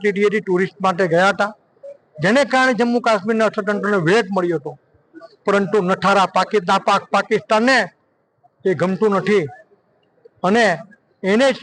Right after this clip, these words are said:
કારણે પીઠની પાછળ ખંજર ભોંકે છે અને એવા પ્રકારના હુમલા કરે, જેથી દેશની પ્રજામાં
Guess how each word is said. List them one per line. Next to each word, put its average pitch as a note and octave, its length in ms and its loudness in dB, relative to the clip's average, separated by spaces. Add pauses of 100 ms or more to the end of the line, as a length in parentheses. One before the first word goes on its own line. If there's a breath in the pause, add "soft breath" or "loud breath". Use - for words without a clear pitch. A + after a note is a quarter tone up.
કારણે A3+ 440 2 (1200)
પીઠની A#3 380 0
પાછળ G#3+ 440 0
ખંજર G#3 420 0
ભોંકે F#3+ 340 0
છે F3+ 200 0 (520)
અને F#3+ 360 0 (520)
એવા A3+ 320 2
પ્રકારના A3+ 420 -2
હુમલા G3+ 340 0
કરે, G3 340 0
જેથી F3+ 300 -4
દેશની F#3 340 -2
પ્રજામાં F#3+ 500 0